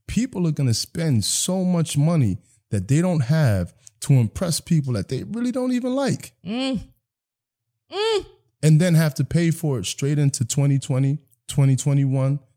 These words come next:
Speaker 1: twenty twenty-two, because the way that interest accrues, it's not going away just like that.
Speaker 2: Right.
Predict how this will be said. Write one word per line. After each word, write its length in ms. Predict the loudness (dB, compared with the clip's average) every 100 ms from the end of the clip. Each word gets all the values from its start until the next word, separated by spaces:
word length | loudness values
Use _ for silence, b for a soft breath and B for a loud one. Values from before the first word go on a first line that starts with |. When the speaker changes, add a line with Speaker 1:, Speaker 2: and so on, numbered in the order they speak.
| -8
Speaker 1:
twenty 260 | 0 2
twenty-two, 640 | 2 2 2 0 0 -2 0
because 480 | -2 0 2 2 0 -6 b _
the 60 | 4
way 160 | 6 6
that 180 | 2 -4 _ 0
interest 480 | 2 4 2 2
accrues, 600 | -4 0 2 4 2 0 -8 _ _ _ _
it's 140 | -2 0
not 260 | 2 2
going 220 | 2 4 4
away 220 | 4 2
just 240 | 0 -2
like 200 | -4 -4
that. 200 | -6 -10 -8
Speaker 2:
Right. 480 | -6 -4 -2 -2 -2